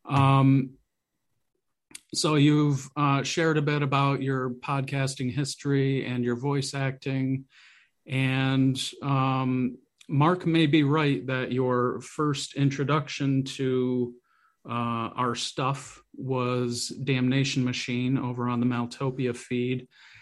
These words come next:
And just kind of, uh, share, if you'd like, a little bit about your thoughts as you got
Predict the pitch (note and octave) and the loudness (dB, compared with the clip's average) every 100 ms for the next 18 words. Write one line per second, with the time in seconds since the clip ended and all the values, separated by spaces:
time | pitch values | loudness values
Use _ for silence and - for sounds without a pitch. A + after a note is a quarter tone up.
0 | _ _ C3 C3+ C3+ E3 - - F3 E3+ | _ _ 0 2 4 2 -2 -2 2 4
1 | D#3+ C#3 C3+ - B2+ C3 B2 - - E3 | 4 2 -2 -6 -4 -4 -4 -4 0 2
2 | D#3 C#3 B2+ B2+ A#2+ A#2+ A#2 A#2+ A#2+ - | 2 2 0 0 -2 0 -2 0 -2 -6
3 | C3+ C3 C#3 C#3 C3+ C3 C3 B2+ B2 B2 | -4 -2 2 2 2 0 0 0 0 0
4 | C3+ C3+ - B2+ B2+ - - - - - | 0 -2 -2 -2 -2 -4 -8 -12 -10 -6
5 | B2 A#2+ B2 A#2+ B2 B2 B2 | -4 -2 -2 0 0 0 -2